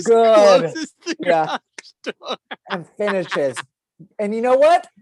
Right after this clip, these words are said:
Speaker 1: I
Speaker 2: Uh.
Speaker 1: like that even more. I like that even more, that he was like, "Fuck you. I'm gonna, I'm gonna keep going."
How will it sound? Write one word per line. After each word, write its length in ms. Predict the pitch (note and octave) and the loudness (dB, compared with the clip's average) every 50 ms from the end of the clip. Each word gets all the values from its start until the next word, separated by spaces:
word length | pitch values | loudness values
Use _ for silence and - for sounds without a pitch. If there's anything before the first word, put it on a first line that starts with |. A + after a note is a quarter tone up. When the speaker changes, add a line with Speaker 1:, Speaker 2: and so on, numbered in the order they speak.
| _ _ | _ _
Speaker 1:
I 200 | D4+ C#4 B3+ C#5+ | -4 0 0 2
Speaker 2:
Uh. 60 | D#5+ | 2
Speaker 1:
like 240 | D4+ B3 B3 B3 - | 2 0 0 0 0
that 180 | - C#4+ C#4 C#4+ | 0 0 0 0
even 280 | D4+ D4+ C#4 D4+ D4+ | -2 -2 -6 -6 -6
more. 420 | D4+ E4 F4 E4 C4+ F#3+ D3+ - - - | -2 0 2 2 2 2 0 -2 -6 -6
I 120 | F#3+ G3+ | -6 -4
like 340 | G3+ G3+ A#3 C4 D4 - - | -4 -2 -2 -2 -2 -2 -4
that 240 | - D4+ D4 - - | -4 -4 -4 -4 -6
even 300 | A#3 A#3+ A3 A#3 A3 G#3+ | -8 -6 -6 -6 -6 -6
more, 240 | G#3 A3 A3 G#3+ G3 | -4 -2 -2 -2 -2
that 80 | F#3+ | -2
he 100 | F#3+ G3+ | -4 -4
was 120 | G#3 G3 F#3 | -4 -4 -2
like, 180 | G3 F3 E3+ | -4 -4 -4
"Fuck 300 | _ - G3 F#3+ - - | _ -8 -8 -8 -8 -8
you. 320 | A3+ A3+ G#3+ F#3+ E3+ D#3+ _ _ _ _ _ | -6 -4 -2 -2 -4 -6 _ _ _ _ _
I'm 40 | G#3 | -14
gonna, 120 | G#3 F#3 D#3+ | -12 -12 -12
I'm 160 | C#3 C#3 D#3+ _ _ _ _ _ _ - | -12 -16 _ _ _ _ _ _ _ -20
gonna 100 | F#3+ E3+ | -20 -18
keep 200 | - G3 F3 - | -16 -14 -12 -8
going." 380 | G3+ F#3+ F#3 E3 C#3+ C#3+ D3 | -6 -4 -4 -4 -4 -6 -12